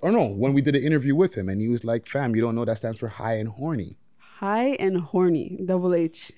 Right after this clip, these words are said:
Speaker 2: <laughs> I can't say I've heard that one often, but I think it's, like, kinda like a concept.
Speaker 1: My thing is,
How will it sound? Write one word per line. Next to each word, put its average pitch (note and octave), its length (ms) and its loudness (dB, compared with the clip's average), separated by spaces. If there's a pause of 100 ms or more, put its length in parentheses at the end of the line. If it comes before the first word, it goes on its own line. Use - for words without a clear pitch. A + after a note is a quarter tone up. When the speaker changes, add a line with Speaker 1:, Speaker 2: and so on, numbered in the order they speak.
(220)
Speaker 2:
<laughs> - 960 -12
I A3 80 0
can't G4 240 2
say B3+ 220 4
I've C4 240 4
heard F#3+ 340 0
that F3 200 2
one E3+ 160 2
often, F3 360 0
but G#3 100 4
I F#3+ 40 4
think C4 140 0
it's, C#4 140 0
like, A3+ 160 0
kinda G3 160 2
like F3+ 140 0
a - 40 -8
concept. - 680 -6 (840)
Speaker 1:
My F3 200 2
thing E3+ 240 2
is, D3 220 2